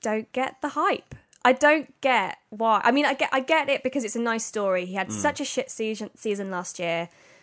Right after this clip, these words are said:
Speaker 1: Um, he really wasn't anywhere. Everyone was questioning him. Everyone was like,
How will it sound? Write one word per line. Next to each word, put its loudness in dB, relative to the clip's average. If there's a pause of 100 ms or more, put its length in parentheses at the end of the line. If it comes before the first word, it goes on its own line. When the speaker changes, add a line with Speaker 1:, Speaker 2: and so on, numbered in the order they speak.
(180)
Speaker 1:
Um, 0 (340)
he -8
really 4
wasn't 2
anywhere. -2
Everyone 6
was -2
questioning -6
him. -4
Everyone 4
was -2
like, 0